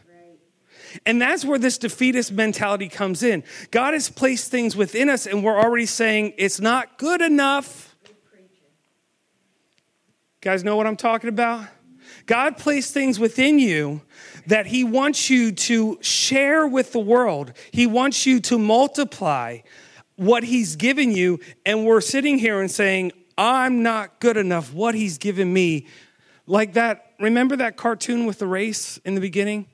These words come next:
Speaker 2: "Wow, look at her. She is so much more in shape than I am." <laughs>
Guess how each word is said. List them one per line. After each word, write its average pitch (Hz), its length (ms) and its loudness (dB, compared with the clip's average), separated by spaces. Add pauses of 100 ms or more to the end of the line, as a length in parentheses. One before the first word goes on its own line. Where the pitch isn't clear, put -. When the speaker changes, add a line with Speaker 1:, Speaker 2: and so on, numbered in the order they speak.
(300)
Speaker 2:
"Wow, 196 340 -6
look 202 320 2
at 170 80 0
her. 175 220 -4
She 311 760 2 (160)
is - 140 -10
so - 640 0
much 220 420 0
more 196 320 -2
in 208 80 -4
shape - 540 -8
than 165 120 -4
I 170 260 -8
am." 123 340 -12
<laughs> - 40 -2